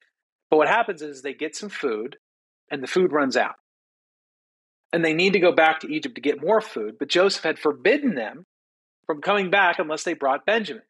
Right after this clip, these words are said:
And they have this conversation, this very interesting conversation with their father Jacob, to convince him that they need to go back and buy more food from Egypt. And in order to do that,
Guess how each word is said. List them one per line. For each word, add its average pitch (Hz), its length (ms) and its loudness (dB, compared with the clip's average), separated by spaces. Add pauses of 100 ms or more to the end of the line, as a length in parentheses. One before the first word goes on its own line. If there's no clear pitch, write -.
(1500)
And 160 120 -10
they 165 80 -4
have 175 240 0
this 170 160 -4
conversation, 202 680 -2
this 131 60 -10
very 226 220 4
interesting 190 360 0
conversation 156 560 2
with 131 100 0
their 131 140 2
father 135 380 4
Jacob, 117 420 0 (360)
to 156 80 6
convince 151 540 4
him 107 280 2 (200)
that - 120 4
they 151 120 8
need 160 140 4
to 139 80 4
go 135 140 6
back 120 240 6
and 120 160 -2
buy 139 360 2
more 123 320 0
food 123 380 0
from 98 260 -10
Egypt. 139 560 -2 (320)
And 139 120 4
in 139 60 6
order 123 280 2
to 104 80 -4
do 156 280 4
that, 101 300 2